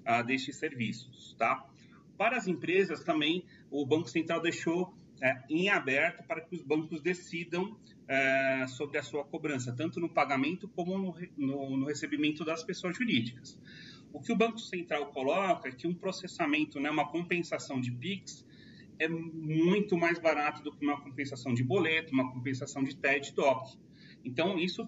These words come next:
tende a reduzir em muito as tarifas bancárias quando elas forem cobradas. Agora, como a gente tem uma situação onde bancos, bancos digitais, fintechs, todas essas vão poder acessar o Pix pra poder,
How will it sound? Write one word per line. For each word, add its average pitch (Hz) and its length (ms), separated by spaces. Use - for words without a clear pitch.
tende 196 320
a 226 60
reduzir 190 600
em 226 120
muito 190 840
as 165 180
tarifas 160 520
bancárias 156 500
quando 180 220
elas 185 220
forem 190 340
cobradas. 180 640
Agora, 185 260
como 240 220
a 240 40
gente - 280
tem 139 380
uma 131 160
situação 151 520
onde 120 260
bancos, 143 800
bancos 139 360
digitais, 131 840
fintechs, 143 880
todas 170 260
essas 160 240
vão 151 140
poder 151 420
acessar 135 640
o 113 120
Pix - 380
pra 123 200
poder, 123 500